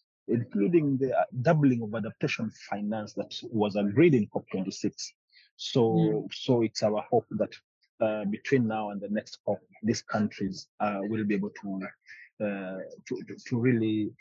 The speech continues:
Speaker 1: take leadership in terms of meeting the commitments that they've already made. We have
Speaker 2: Yeah.
Speaker 1: two other decisions that are yet to be agreed, like the Global Stocktake,
Speaker 2: Mm.
Speaker 1: uh, which, which of course, uh, the Global Stocktake is about, uh,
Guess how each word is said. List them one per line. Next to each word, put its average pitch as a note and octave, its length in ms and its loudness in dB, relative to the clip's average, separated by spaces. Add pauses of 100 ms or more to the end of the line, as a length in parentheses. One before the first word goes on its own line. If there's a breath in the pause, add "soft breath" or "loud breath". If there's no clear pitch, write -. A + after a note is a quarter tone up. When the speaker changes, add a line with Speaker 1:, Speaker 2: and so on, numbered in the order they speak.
(120)
Speaker 1:
take - 240 -4
leadership G#2+ 500 0 (360)
in A3 120 2
terms - 340 -4
of - 180 -10
meeting G2+ 420 2
the E2+ 80 -4
commitments G#2 520 -6
that - 100 -12 (160)
they've F#2 160 -6
already F#2 300 -4
made. F2+ 260 -6 (440)
We C3 100 4
have E3 200 4
Speaker 2:
Yeah. E3 200 2 (180)
Speaker 1:
two D3+ 320 6 (440 loud breath)
other D3+ 280 6
decisions C#3 300 4
that A#2+ 80 2
are A#2 120 2
yet B2 180 2 (100)
to A#2+ 80 -10
be A2 360 -4
agreed, A#2+ 500 0
like A#2+ 180 0
the A2 120 0
Global A#2 320 2
Stocktake, - 480 0 (580)
Speaker 2:
Mm. F3 160 4 (400)
Speaker 1:
uh, A2 60 -4
which, A2+ 640 -2
which A#2+ 240 -2
of - 180 -12
course, A2+ 460 -2
uh, G#2+ 440 -6 (300 soft breath)
the G#2+ 80 -4
Global C3 200 6
Stocktake - 440 -4
is G#2 100 -4
about, G#2+ 340 -4 (560)
uh, A2 140 -2